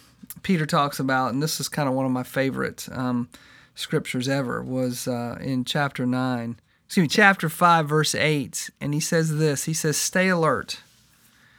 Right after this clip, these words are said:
Watch out for your great enemy, the devil. He prowls around like a roaring lion looking for someone to devour.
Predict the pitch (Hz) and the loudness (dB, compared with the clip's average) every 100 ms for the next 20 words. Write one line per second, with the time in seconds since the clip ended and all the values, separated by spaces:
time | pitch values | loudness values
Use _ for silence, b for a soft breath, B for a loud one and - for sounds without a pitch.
0 | b b b 151 185 190 185 160 - 156 | b b b 4 4 6 4 4 2 0
1 | 147 151 151 123 147 139 135 127 139 131 | 2 2 2 2 2 2 0 0 0 0
2 | 123 131 - 156 151 170 165 147 143 139 | -2 -4 -2 2 4 4 2 2 2 2
3 | 135 127 123 135 151 139 127 127 123 135 | 0 -2 -2 0 2 2 0 0 0 0
4 | 151 160 147 - 143 - 131 127 127 131 | -2 -2 -4 -2 -4 -2 0 0 -2 -4
5 | 120 117 107 98 67 | -4 -4 -4 -4 -8